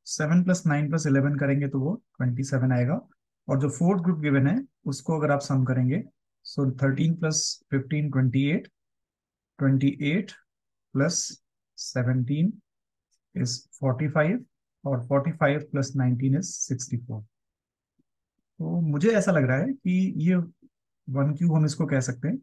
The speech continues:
इसको टू क्यूब कह सकते हैं, इसको थ्री क्यूब कह सकते हैं और इसको फ़ोर क्यूब कह सकते हैं। तो इसका meaning ये है कि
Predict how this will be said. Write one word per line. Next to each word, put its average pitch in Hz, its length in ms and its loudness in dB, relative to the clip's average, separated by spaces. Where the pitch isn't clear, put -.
इसको 139 220 -6
टू 147 280 -2
क्यूब 151 220 -2
कह 131 100 2
सकते 120 280 -6
हैं, - 600 -8
इसको 135 280 -4
थ्री 151 240 -2
क्यूब 135 260 0
कह 131 100 -2
सकते 123 300 -4
हैं 226 100 -2
और 127 100 0
इसको 123 240 -2
फ़ोर 147 260 -2
क्यूब 120 240 -2
कह 123 80 -8
सकते 127 320 -12
हैं। 131 100 -8
तो - 360 -8
इसका 139 200 0
meaning 160 320 2
ये 196 120 2
है 196 100 -2
कि 175 220 0